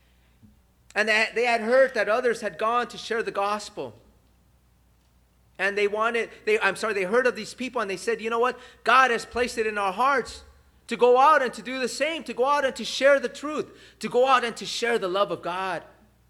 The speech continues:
to give them the gospel." And one of the things that they agreed to is that, you know what? If they attack us, if they want to murder us, because they covered all of this, right? They had to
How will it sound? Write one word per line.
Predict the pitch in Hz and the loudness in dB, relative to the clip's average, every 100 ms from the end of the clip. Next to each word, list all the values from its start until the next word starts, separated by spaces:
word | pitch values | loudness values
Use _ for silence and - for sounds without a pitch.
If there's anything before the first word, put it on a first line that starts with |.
| _ _ _ - | _ _ _ -12
to | 196 | -6
give | 226 247 | 0 2
them | 220 180 160 - _ | 0 -4 -12 -20 _
the | 165 | -6
gospel." | 180 185 202 - - 117 _ _ _ _ _ _ _ _ _ _ _ _ _ _ _ _ _ _ _ _ _ _ _ - | -2 -2 -2 -6 -16 -20 _ _ _ _ _ _ _ _ _ _ _ _ _ _ _ _ _ _ _ _ _ _ _ 0
And | 208 202 | 2 4
one | 254 294 | 4 4
of | |
the | 269 | 0
things | 247 254 247 | -2 -6 -2
that | 220 214 | -4 0
they | 214 | 0
agreed | 214 190 220 233 | 0 -2 -4 -6
to | - 196 | -6 -6
is | 165 | -2
that, | 165 151 | -2 -2
you | 202 | -2
know | 233 | -2
what? | 226 233 233 | 0 0 -2
If | 185 180 | -8 -4
they | 202 233 | 0 0
attack | 233 - 262 277 | -2 -2 0 0
us, | 208 165 - | -4 -6 -8
if | 196 | 0
they | 202 196 | 0 0
want | 196 240 269 262 | 0 0 0 -2
to | 240 | -6
murder | 202 214 285 285 233 | 0 4 4 4 4
us, | 180 131 - - _ _ _ _ _ _ _ _ _ _ _ | 4 0 -8 -18 _ _ _ _ _ _ _ _ _ _ _
because | - 269 277 | -10 -2 0
they | 262 | 0
covered | - 302 311 262 | 2 0 2 0
all | 214 | 0
of | 190 | 0
this, | 170 165 | -4 -6
right? | 208 247 269 | -2 -2 -2
They | 214 | -4
had | 226 294 320 | 0 0 0
to | 262 165 | -6 -10